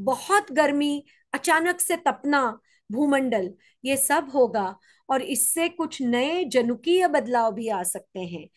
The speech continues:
कुछ नए, अ, आप जानते हो, डिजीजेस भी निकल सकते हैं।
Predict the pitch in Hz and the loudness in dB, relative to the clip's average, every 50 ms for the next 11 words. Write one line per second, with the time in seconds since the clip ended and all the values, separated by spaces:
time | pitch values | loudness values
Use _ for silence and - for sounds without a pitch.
0 | _ _ _ _ _ _ - 330 320 294 277 285 277 277 277 294 311 330 349 349 | _ _ _ _ _ _ -4 -4 -4 -2 -2 -2 0 0 0 0 0 -2 -2 -4
1 | 359 349 - - - _ - - 269 262 262 262 262 262 262 269 247 - _ - | -6 -10 -20 -20 -18 _ -4 -2 0 2 2 2 2 0 0 -2 -6 -10 _ -4
2 | 254 262 254 226 208 269 254 254 262 254 - 381 415 349 330 262 240 226 220 220 | -2 -2 -2 0 0 0 2 2 0 0 0 0 0 0 0 -2 -2 -4 -4 -4
3 | 214 269 262 226 320 330 349 294 392 392 294 302 370 359 320 285 - 262 240 226 | -4 -2 0 2 2 2 4 4 4 2 2 2 2 0 0 0 -2 -2 -2 -2
4 | 226 - 196 - _ - 196 190 180 190 170 170 | -2 -6 -8 -8 _ -8 -8 -8 -8 -8 -10 -12